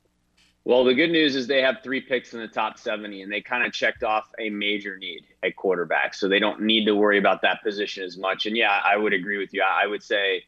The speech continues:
unless and until Michael Thomas comes back, and even if Michael Thomas comes back, I think a contested pass catcher is in the mix there as well. You want a guy that's able to move the chains. On third and three, you need a guy that can catch a slant and get you a first down.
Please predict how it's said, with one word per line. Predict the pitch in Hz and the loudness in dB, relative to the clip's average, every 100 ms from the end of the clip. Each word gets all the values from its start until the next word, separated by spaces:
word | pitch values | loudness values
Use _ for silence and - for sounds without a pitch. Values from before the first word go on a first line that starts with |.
| _ _ - - _ _ - - _ - _ | _ _ -20 -20 _ _ -20 -20 _ -20 _
unless | 104 123 143 156 | -6 0 0 2
and | 156 | 0
until | 143 131 147 | 0 0 0
Michael | 135 131 123 | 0 -2 -4
Thomas | 110 123 127 - | -4 -4 -4 -6
comes | 127 120 | -8 -4
back, | 123 120 117 | -2 -2 -2
and | 113 | -4
even | 120 117 | -6 -4
if | 123 131 | -4 -4
Michael | 107 101 98 | -6 -6 -6
Thomas | 104 98 95 - | -8 -8 -10 -10
comes | 95 90 | -10 -6
back, | 98 92 98 | -4 0 0
I | |
think | 101 110 104 | 0 -2 -2
a | 98 | -2
contested | 107 - 110 - 101 87 - _ _ - | -6 -4 -2 -2 -4 -4 -8 _ _ -4
pass | 113 107 | -2 -2
catcher | - 98 - 95 | -2 -4 -2 -6
is | 92 95 | -6 -8
in | |
the | 95 | -10
mix | 92 90 - | -8 -10 -6
there | 95 92 | -4 -2
as | 87 92 | -4 -2
well. | 92 87 | -2 -2
You | 92 | -2
want | 101 98 | 0 0
a | |
guy | 95 95 98 | 2 2 0
that's | 92 | 0
able | 98 95 95 | 0 0 -2
to | |
move | 95 104 | -2 -2
the | 98 92 | -2 -2
chains. | 101 95 95 95 - - - _ - | -2 0 0 -4 -10 -20 -20 _ -4
On | 107 107 | -2 2
third | 123 120 | 4 4
and | 117 110 | 2 0
three, | 107 107 101 98 _ _ | -2 0 0 -4 _ _
you | - | -6
need | 110 113 | -2 0
a | 107 | 2
guy | 107 104 | 0 0
that | 95 | -4
can | 104 | -8
catch | 107 98 | -8 -8
a | 98 | -10
slant | - 98 92 | -10 -8 -8
and | 92 | -8
get | 90 | -8
you | 87 | -10
a | 87 | -10
first | 87 85 | -12 -12
down. | - 50 | -12 -12